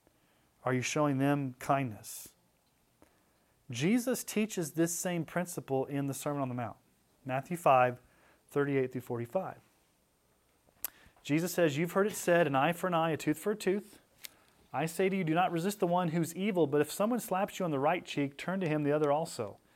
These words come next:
And if anyone would sue you and take your tunic, let him have your cloak as well.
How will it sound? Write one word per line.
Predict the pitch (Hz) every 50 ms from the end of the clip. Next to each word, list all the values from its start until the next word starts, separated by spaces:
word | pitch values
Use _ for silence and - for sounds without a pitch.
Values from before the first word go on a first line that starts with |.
| _ _ _ _ _ _ _ _ _ -
And | - 120
if | 120 -
anyone | 156 170 190 196 202 185
would | 170 151
sue | - - 185 185
you | 190 196 190 190 180
and | 165
take | 170 - 170 170 170
your | 170 151 147
tunic, | - - 190 190 170 156 -
let | 151 151
him | 160 147
have | 143 151 147
your | 139 139
cloak | 131 - - 165 170 170 170 151
as | 123 127
well. | 139 147 151 131 117